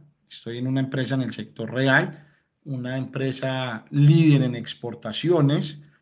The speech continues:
llamada C G Linger y el Leonisa S A. Eh, ahí trabajamos toda esta parte cambiaria. Listo.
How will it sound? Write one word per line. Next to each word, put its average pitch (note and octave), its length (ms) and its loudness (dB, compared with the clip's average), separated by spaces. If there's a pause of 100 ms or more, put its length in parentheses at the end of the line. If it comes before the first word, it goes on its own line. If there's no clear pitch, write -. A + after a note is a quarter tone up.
(320)
llamada A#2 540 -2
C C3 240 -2 (460)
G C3+ 340 4
Linger D3 420 6
y C#3+ 100 4
el A#2+ 100 -2
Leonisa C3 800 0 (400)
S C3 320 0
A. G3+ 440 2 (300)
Eh, A2+ 460 -4 (160)
ahí A2+ 280 -4
trabajamos A2+ 680 -2
toda B2 180 2
esta A#2 220 -4
parte A2+ 360 -8
cambiaria. G#2 540 -8 (800)
Listo. - 460 2